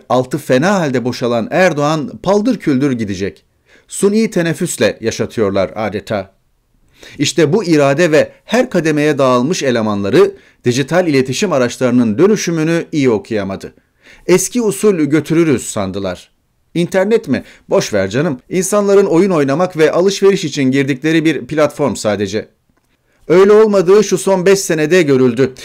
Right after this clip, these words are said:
İnsanlara ceplerindeki telefon kadar yakınsınız. Bunu herkes biliyor.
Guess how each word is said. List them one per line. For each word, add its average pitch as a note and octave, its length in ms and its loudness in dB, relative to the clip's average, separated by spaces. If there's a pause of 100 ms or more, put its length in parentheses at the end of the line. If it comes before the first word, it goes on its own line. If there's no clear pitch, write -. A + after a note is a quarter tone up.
(120)
İnsanlara D3 720 0
ceplerindeki D#3+ 640 -2
telefon F3+ 400 0
kadar B2+ 320 0
yakınsınız. G#2+ 760 -4 (160)
Bunu C3 260 0
herkes D3 460 0
biliyor. G2 400 -4